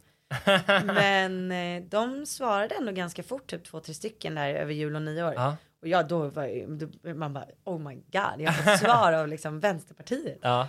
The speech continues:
Speaker 2: De har mejlat mig att så här, Jonas Sjöstedt är lite sugen på att komma till studion.
Speaker 1: <laughs>
Speaker 2: Jag bara, herregud. Jag bara, det här betyder att jag måste göra det också.
Speaker 1: Ja.
Speaker 2: Jag bara, nu måste jag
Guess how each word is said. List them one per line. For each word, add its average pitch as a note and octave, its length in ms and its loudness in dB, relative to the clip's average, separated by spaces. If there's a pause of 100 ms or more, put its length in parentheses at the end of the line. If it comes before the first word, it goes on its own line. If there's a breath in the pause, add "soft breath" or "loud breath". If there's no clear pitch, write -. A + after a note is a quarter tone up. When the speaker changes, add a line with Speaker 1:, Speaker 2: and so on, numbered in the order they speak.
(100)
Speaker 2:
De B3 60 -2
har B3+ 60 2
mejlat A3 480 -2
mig F3 160 -4
att E3 120 -6
så E3+ 80 -6
här, D3+ 100 -2
Jonas E3+ 400 -6
Sjöstedt - 480 -8
är B3 60 -10
lite - 180 -8
sugen G3+ 300 -8
på F3 300 -16
att - 80 -20
komma F3+ 220 -6
till - 140 -16
studion. - 380 -2 (300)
Speaker 1:
<laughs> - 320 2
Speaker 2:
Jag F#3 140 0
bara, D#3 180 -2
herregud. F3 600 0 (320 soft breath)
Jag F#3 80 -10
bara, F3+ 40 -2
det F3+ 60 0
här F#3 80 2
betyder A3 260 0
att F3 80 -2
jag F3 60 -4
måste E3+ 200 -8
göra F3+ 300 4
det D#3+ 100 2
också. - 240 -4
Speaker 1:
Ja. A#2+ 280 2 (240)
Speaker 2:
Jag G#3+ 100 -6
bara, G#3+ 60 -2
nu A3 60 0
måste D#4+ 240 2
jag B3 40 -2